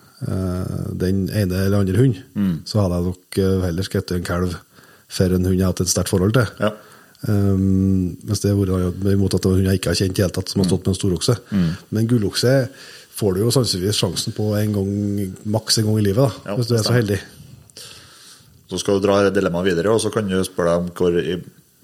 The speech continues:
Speaker 2: på en elgkvote på for eksempel, eh, åtte elger.
Speaker 1: Mm.
Speaker 2: Hvor mange dyr kan du skjøte som kalv?
Speaker 1: Ja, ja, ja.
Speaker 2: I stedet for en okse, i, eller i stedet for en okse.
Speaker 1: Ja, det er sant.
Speaker 2: Så.
Speaker 1: Det er sant. Nei, ja, så, så,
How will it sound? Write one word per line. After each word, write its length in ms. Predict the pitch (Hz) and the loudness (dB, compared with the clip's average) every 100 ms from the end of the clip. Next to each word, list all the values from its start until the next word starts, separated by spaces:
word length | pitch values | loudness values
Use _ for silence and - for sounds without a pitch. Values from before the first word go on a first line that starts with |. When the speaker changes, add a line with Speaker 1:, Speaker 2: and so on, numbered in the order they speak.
| _ | _
Speaker 2:
på 120 | 98 95 | 0 2
en 260 | 95 95 - 98 | 0 -2 0 -2
elgkvote 340 | 92 82 92 | 0 -2 0
på 120 | 110 | 0
for 80 | 110 | 0
eksempel, 400 | 110 98 95 95 | 0 0 0 2
eh, 380 | 92 90 90 90 - | 2 2 0 -2 -8
åtte 180 | 95 90 90 | -4 -2 0
elger. 160 | 80 - - 120 | 0 -4 -4 0
Speaker 1:
Mm. 200 | 107 110 - - - - - - | 0 0 -6 -14 -18 -20 -20 -2
Speaker 2:
Hvor 180 | 101 | 0
mange 240 | 95 90 90 | 0 -2 -2
dyr 160 | 90 87 | -2 0
kan 120 | 92 | -2
du 80 | 85 | -2
skjøte 300 | 82 87 - | -2 -2 -4
som 220 | - 92 90 | -8 -6 0
kalv? 240 | 95 107 - - - | 0 0 -4 -20 -2
Speaker 1:
Ja, 160 | 110 113 | 2 2
ja, 120 | 101 | 2
ja. 80 | 90 - - - | 0 -6 -14 -8
Speaker 2:
I 40 | |
stedet 220 | - 90 | -2 -2
for 80 | 85 90 | 0 0
en 120 | 92 | -2
okse, 260 | 92 - 98 | -4 -6 -4
i, 260 | 98 92 92 90 | -2 -2 -2 -2
eller 180 | 90 85 | -2 -2
i 140 | 87 | -2
stedet 180 | 92 92 | -4 -2
for 80 | 87 | 0
en 60 | 95 | 0
okse. 200 | - 123 - | 0 -2 0
Speaker 1:
Ja, 120 | 107 117 - 117 | 0 0 -2 -4
det 60 | |
er 20 | 104 | -2
sant. 260 | 107 117 | 0 0
Speaker 2:
Så. 0 | - - 139 - - | -2 -10 -14 -6 -2
Speaker 1:
Det 180 | 170 185 | 0 0
er 40 | |
sant. 240 | 110 92 - - 170 - - 76 131 | 0 -4 -10 -10 -6 -4 -4 -8 0
Nei, 100 | 120 | 2
ja, 120 | 135 - | 2 -2
så, 180 | 110 123 120 120 117 113 | 0 2 4 4 2 2
så, 160 | - | 2